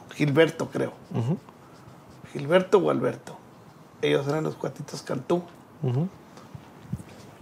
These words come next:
Speaker 1: Ah, este, de hecho, ellos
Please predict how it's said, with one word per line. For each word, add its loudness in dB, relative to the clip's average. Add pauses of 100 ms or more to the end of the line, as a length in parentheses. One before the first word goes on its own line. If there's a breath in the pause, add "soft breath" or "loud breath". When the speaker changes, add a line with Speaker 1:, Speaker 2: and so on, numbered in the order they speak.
(180)
Speaker 1:
Ah, 4 (180)
este, -2
de 10
hecho, 2 (1900 loud breath)
ellos 8